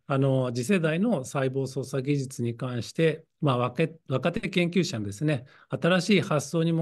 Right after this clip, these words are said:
づいた独創的かつ挑戦的な、えー、研究、まあ、単なる要素技術の組み合わせは、ではない開発というところを、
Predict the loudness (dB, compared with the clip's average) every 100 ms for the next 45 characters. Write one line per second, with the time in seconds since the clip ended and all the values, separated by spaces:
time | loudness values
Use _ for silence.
0 | -2 -2 0 -2 0 0 0 -4 -6 -6
1 | -6 -2 0 2 0 -4 -2 -2 0 -4
2 | 0 0 2 0 0 0 0 0 -4 2
3 | 2 2 0 0 0 -4 -6 -18 -20 -14
4 | -4 0 4 4 4 4 4 4 2 0
5 | 0 0 -2 -2 0 0 2 0 0 -2
6 | -4 2 4 4 2 -2 -6 -6 -4 -2
7 | -4 -10 -6 2 2 4 2 4 4 4